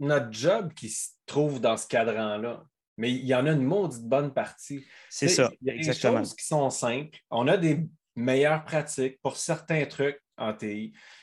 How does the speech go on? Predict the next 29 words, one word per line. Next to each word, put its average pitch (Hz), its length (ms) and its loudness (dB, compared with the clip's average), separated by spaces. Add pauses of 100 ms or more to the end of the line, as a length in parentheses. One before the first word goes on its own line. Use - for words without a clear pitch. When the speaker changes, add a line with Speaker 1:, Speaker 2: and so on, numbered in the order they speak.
(140)
Speaker 1:
Euh, 113 160 2
il 131 160 -2
y 127 80 6
a, - 80 0
on 127 120 2
a 143 100 4
des 117 580 0
choses 196 320 0
qui - 100 -8
sont 139 220 -2
compliquées 160 760 -2
où 139 200 0
on 131 180 4
a 156 160 4
des 123 460 0
bonnes 143 400 2
pratiques. 156 600 -2 (520)
Ça, - 340 -8
ça - 320 0
va, 139 380 0
on, 113 400 -2
on 113 320 -4
peut, 165 260 2
on 117 100 2
peut 156 160 -2
suivre 165 320 -2
un 131 120 0
peu. 151 180 -6 (320)
Mais 131 240 -4